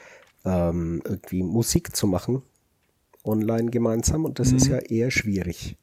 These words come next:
Speaker 2: Ja, das stimmt. Ähm, nee, die Latenzen sind eigentlich gut. Ich, also ich habe hier zwar keine, kein, keine Anzeige, die mir das anzeigt,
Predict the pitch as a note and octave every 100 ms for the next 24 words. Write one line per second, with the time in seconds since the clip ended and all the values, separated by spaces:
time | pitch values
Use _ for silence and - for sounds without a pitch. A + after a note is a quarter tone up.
0 | _ - - - - D3+ G3 - B2 G#2
1 | G2+ - - - - - C#3 C#3+ D3 D3+
2 | D3 D3+ G#3 G3+ E3+ F3+ G3 A3+ G#3+ G3
3 | F#3 F#3 F#3 - - _ _ _ - D3
4 | F#3 - D3+ G#3 A3+ - - - - _
5 | _ _ _ _ - _ _ D3 E3+ -
6 | F3+ C#3 C3 C#3+ D#3+ - D3 C3+ C3+ B2
7 | A#2+ B2 B2 A#2 A#2+ A#2+ A#2 A#2 A#2 A#2+
8 | B2+ C#3 E3+ E3+ E3+ F3 D3+ D3 C#3 C3
9 | C3 C3+ E3+ F#3 -